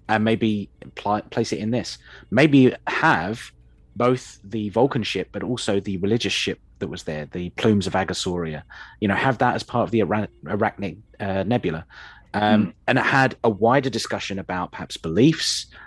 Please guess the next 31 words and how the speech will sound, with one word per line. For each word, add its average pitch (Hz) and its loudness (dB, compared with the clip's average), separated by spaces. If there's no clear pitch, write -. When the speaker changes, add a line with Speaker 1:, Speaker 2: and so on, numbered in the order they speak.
Speaker 1:
um, 87 -2
the 107 2
Speaker 2:
Yep. 101 4
Speaker 1:
way 104 2
that 107 0
you 101 -4
open 117 2
yourselves 107 2
up 110 -2
to 98 -4
different 104 -6
aspects - -6
of 95 -14
culture. 139 0
Maybe 135 6
have 131 4
had 123 0
the, 107 0
uh, 101 -2
"I 110 0
envy 113 -2
your 104 0
ability 95 -6
to - -14
dream" 98 -4
discussion - -6
between 95 -2
Phlox - -2
and, 104 0
uh, 104 0
T'Pol, - 0